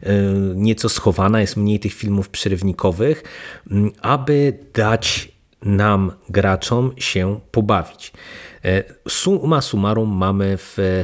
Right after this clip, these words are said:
Metal Gearze pięćdziesiąt misji i jakby pierwszą cechą charakterystyczną całej tej gry, i to mówię, że jest też dla mnie zrozumiałe, dlaczego ta fabuła jest gdzieś tam tak schowana, bo,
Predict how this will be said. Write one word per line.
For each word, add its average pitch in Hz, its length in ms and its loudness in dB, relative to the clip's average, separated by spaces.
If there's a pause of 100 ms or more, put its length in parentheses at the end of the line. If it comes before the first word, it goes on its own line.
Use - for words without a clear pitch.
(140)
Metal 98 400 0
Gearze 92 520 0 (320)
pięćdziesiąt 95 760 0 (160)
misji 101 640 2 (560)
i 180 280 2 (200)
jakby 110 280 2
pierwszą 139 560 0
cechą 107 300 0
charakterystyczną 98 1080 -2
całej 92 360 0
tej 85 200 -2
gry, 92 380 2 (340)
i 107 100 -4
to 135 140 0
mówię, 131 260 -2
że 113 140 -6
jest 123 460 -6
też - 360 0 (120)
dla 104 180 0
mnie 110 160 4
zrozumiałe, 101 540 2
dlaczego 95 360 -2
ta 92 120 -6
fabuła 95 360 0
jest 90 120 0
gdzieś 90 240 -6
tam 90 160 -4
tak 90 220 -6
schowana, 98 480 0
bo, 92 220 -4